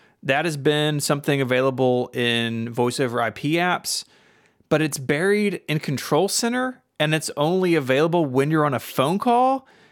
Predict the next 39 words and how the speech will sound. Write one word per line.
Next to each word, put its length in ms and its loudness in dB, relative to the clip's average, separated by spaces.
Maybe 300 2
they're 120 2
not 340 -4
sure 280 2
of 80 -2
this, 220 2
so 100 0
they're 100 2
kinda, 260 -2
like, 240 -6
you 140 -4
know, 160 -6
soft 360 -2
launching 380 -2
it 160 0
in 60 -6
Control 340 0
Center, 320 -2
but 340 -2
it 60 -10
seems 240 -4
like 100 -4
a, 100 -2
an 120 -6
odd 180 -4
placement 360 -6
to 60 -10
me. 280 -6
Um, 380 -6
I 100 0
have 120 -2
not 240 -2
used 400 -2
this. 480 0
I 100 -2
assume 240 -2
it 100 -6
sounds 540 -4
amazing. 440 -8